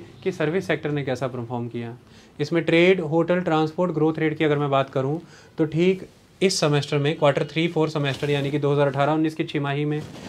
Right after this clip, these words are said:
ये सात पॉइंट चालीस परसेंट रही, लेकिन ये वन पॉइंट फ़ोर्टी परसेंट गिर करके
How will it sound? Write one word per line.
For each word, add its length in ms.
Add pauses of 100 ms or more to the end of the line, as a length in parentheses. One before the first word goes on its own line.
(200)
ये 140
सात 300
पॉइंट 220
चालीस 260
परसेंट 360
रही, 280 (400)
लेकिन 220
ये 80
वन 200
पॉइंट 240
फ़ोर्टी 320
परसेंट 360
गिर 140
करके 300